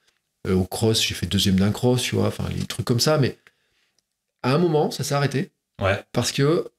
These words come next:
Speaker 1: euh, je grandissais trop vite. Et à l'adolescence, en fait, j'étais en quatrième.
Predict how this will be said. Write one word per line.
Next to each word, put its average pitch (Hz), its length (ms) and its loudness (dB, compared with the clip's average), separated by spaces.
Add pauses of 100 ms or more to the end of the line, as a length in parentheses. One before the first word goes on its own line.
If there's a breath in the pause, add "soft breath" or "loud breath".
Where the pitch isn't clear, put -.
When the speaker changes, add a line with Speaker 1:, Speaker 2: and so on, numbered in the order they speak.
Speaker 1:
euh, 101 160 0
je 101 60 0
grandissais 113 320 2
trop - 160 0
vite. 170 240 0 (360)
Et 107 60 0
à 104 40 0
l'adolescence, 131 560 0
en 113 40 -2
fait, 135 340 -2
j'étais 113 260 -2
en 95 420 0
quatrième. 123 460 0